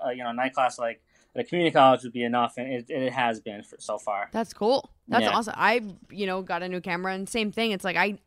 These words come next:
Speaker 2: know how to use it and know, but I feel like there's so much more, and taking a class would be awesome. I'm sure it's kind of fun for you to go to that class, especially, it's not like college where you have to go to a class you don't want to. It's something you're looking forward to. So, and you
Speaker 1: Yeah,
Speaker 2: know, you
Speaker 1: yeah.
Speaker 2: might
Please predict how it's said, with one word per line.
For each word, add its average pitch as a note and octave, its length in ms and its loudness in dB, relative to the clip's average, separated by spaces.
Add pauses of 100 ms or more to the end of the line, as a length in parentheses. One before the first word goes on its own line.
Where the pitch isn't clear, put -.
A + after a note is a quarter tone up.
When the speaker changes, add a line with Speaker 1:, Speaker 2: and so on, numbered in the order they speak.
(180)
Speaker 2:
know F#3 280 2
how G#3+ 160 -4
to G3 100 -10
use E3+ 320 -4
it E3 160 -4
and E3+ 160 -4
know, F3 240 2
but E3 140 0
I E3 80 2
feel G#3 160 -4
like G3+ 100 -4
there's F#3 180 -12
so F#3+ 320 0
much F3 320 -8
more, B3+ 380 4 (340)
and G3 460 0 (280)
taking B3 300 0
a G#3 80 0
class A3+ 380 4
would C4 140 2
be A3+ 140 4
awesome. F#3 320 2
I'm F3+ 140 0
sure D#4 180 0
it's C4 100 -2
kind A3+ 180 2
of F3+ 80 -2
fun G3+ 240 4
for F#3 160 2
you D#3+ 300 2 (260)
to A#3 100 0
go A#3 140 8
to A#3+ 60 8
that F#3 180 8
class, F#3 300 8
especially, G#3 480 2
it's F#3+ 120 -4
not A3+ 140 6
like G#3+ 140 -2
college F3 420 4
where F3+ 80 -4
you E3+ 140 -4
have F3 240 2
to F3+ 60 2
go E3+ 60 4
to D#3 80 0
a D#3 40 -2
class D#3+ 280 0
you E3 60 -2
don't C#3 140 -6
want E3 220 2
to. - 140 -6
It's E3+ 140 -2
something G3 260 -4
you're F3 120 -6
looking F3 320 -6
forward F3 380 -2
to. - 180 -10
So, F#3 240 -2 (300)
and A#3+ 200 4
you - 60 12
Speaker 1:
Yeah, - 160 12
Speaker 2:
know, F4+ 80 2
you C4 140 4
Speaker 1:
yeah. A#3+ 60 6
Speaker 2:
might A#3+ 200 6